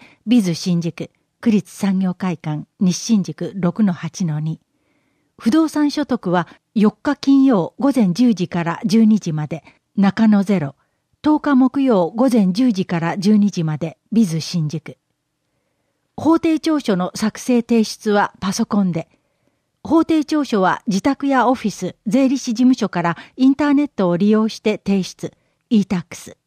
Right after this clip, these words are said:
できるほか、市販の表計算ソフトを利用してデータを作成し、光ディスク等、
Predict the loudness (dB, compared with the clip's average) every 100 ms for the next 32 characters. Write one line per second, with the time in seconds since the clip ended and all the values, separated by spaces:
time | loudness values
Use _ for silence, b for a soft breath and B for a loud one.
0 | _ -4 -2 0 -2 -2 -4 -6 B B
1 | B -4 -2 0 2 2 0 0 0 0
2 | 2 0 2 0 2 0 -2 0 2 2
3 | 2 2 0 -2 -2 B B -2 0 2
4 | 0 -2 -4 -8 -4 -2 -2 -4 -10 b
5 | b _ -6 -2 0 0 0 -2 -6 -2
6 | 0 0 -2